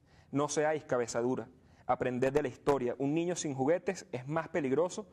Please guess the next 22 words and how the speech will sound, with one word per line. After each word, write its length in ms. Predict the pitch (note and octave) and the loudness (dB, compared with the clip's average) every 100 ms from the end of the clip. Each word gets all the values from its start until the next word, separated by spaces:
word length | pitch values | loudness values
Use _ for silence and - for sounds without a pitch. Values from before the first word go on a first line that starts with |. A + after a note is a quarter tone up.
| - - - | -20 -20 -6
que 100 | C3 | -2
un 100 | C3 | -2
océano 420 | D3 E3 D#3+ D#3+ | -2 0 0 0
de 100 | C3+ | 0
furias 500 | A#2+ E3 F3+ F#3 - C3 | 2 0 2 -2 -4 -4
decidido 400 | C3 B2 C3 D#3 | -2 0 0 2
a 60 | |
conquistar 520 | D#3 C3+ A#2+ - C#3+ | 0 -2 -6 -2 -2
por 140 | C#3 C3+ | 0 -2
asalto 400 | - E3 D#3+ D3+ | 2 0 0 -2
la 80 | B2 | 0
más 160 | B2 | -2
lejana 260 | C3 C3 B2 | -4 -4 -6
estrella". 400 | - A#2+ A2+ - - - - - - | -6 -4 -4 -8 -20 -20 -20 -20 -14
Hasta 260 | - B2 B2 | -6 -4 -4
aquí 120 | A2+ | -4
esta 240 | A#2+ - B2 | -4 -2 0
carta. 400 | - A2+ - - _ - - - _ - - - - - | 0 -2 -6 -20 _ -20 -20 -20 _ -20 -20 -20 -20 -4
Y 100 | B2+ | -2
es 100 | A#2+ | 0
bien 120 | C#3+ | 0
interesante, 960 | D#3+ E3 C#3+ - C3+ C#3 E3+ E3+ C3+ | 0 0 0 0 -2 0 2 2 2